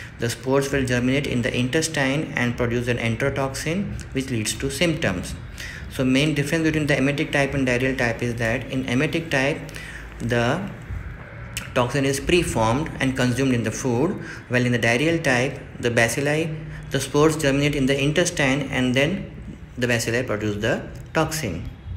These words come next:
Bacillus cereus is readily isolated from soil, vegetables, and a wide variety of foods, including milk, cereals, spices, poultry, and meat.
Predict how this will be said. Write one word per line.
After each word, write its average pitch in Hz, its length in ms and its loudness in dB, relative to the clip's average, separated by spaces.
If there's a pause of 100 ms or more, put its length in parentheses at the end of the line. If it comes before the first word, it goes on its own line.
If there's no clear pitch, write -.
(1800)
Bacillus 147 360 2
cereus 151 280 2
is 139 140 4
readily 135 300 2
isolated 139 400 2
from 131 180 0
soil, 131 460 2
vegetables, 131 580 2
and 117 180 2
a 113 60 0
wide 127 220 2
variety 120 400 2
of 120 120 2
foods, 131 380 0
including 117 500 0
milk, 131 240 2
cereals, 120 500 2
spices, 131 500 -2
poultry, 117 480 -2
and 110 180 0
meat. 131 320 -2